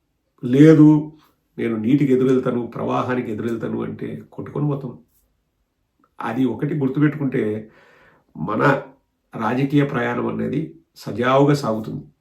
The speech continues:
పక్కనోడు ఏమంటాడు పట్టించుకోవద్దండి. As long as మనం కరెక్ట్ చేసేంత వరకు మిగతా వాడు ఏమంటున్నాడు,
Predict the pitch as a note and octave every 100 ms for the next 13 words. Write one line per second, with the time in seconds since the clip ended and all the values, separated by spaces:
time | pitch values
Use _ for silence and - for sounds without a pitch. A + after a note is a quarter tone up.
0 | _ _ _ _ - A2 C3+ C#3 C3 B2
1 | B2 A#2+ A#2 A2+ G#2+ A2+ - - - -
2 | - _ _ _ A2 A2+ G#2+ B2+ C#3 C#3+
3 | - G#2+ A#2+ C#3+ - C#3+ C3+ - B2 A#2
4 | B2 A2+ G#2+ G#2+ G#2 A2 G#2+ G2 - _
5 | _ _ - A2 B2+ C3+ B2+ A#2 A2 A2
6 | A#2+ A2 A#2 A2 A2 -